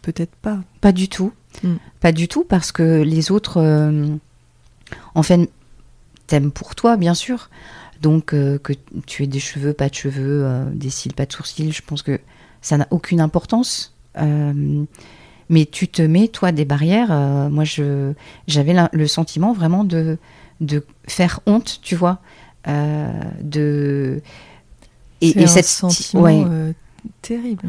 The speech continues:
Speaker 1: Enfin,
Speaker 2: Oui.
Speaker 1: c'est, non, mais vraiment, c'est tellement fort ce que tu, ce que tu dis, que ce que tu décris, c'est, c'est fou.
Speaker 2: De, de pas stigmatiser aussi, de dire que,
Speaker 1: Mm.
Speaker 2: ben voilà, si je marchais aux côtés de mes enfants sans cheveux,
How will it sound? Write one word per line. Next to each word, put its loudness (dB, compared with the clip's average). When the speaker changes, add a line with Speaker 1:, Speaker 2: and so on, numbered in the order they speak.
Speaker 1:
Enfin, 2
Speaker 2:
Oui. 8
Speaker 1:
c'est, 2
non, 4
mais 4
vraiment, 2
c'est -6
tellement 2
fort -4
ce -14
que -2
tu, -6
ce -16
que -8
tu -10
dis, -6
que -20
ce -18
que -10
tu -10
décris, -4
c'est, -8
c'est -12
fou. -12
Speaker 2:
De, 0
de 2
pas 4
stigmatiser -2
aussi, -2
de -2
dire -2
que, 0
Speaker 1:
Mm. 4
Speaker 2:
ben 4
voilà, 2
si -4
je -2
marchais -2
aux -4
côtés -4
de 4
mes 2
enfants -2
sans -2
cheveux, -2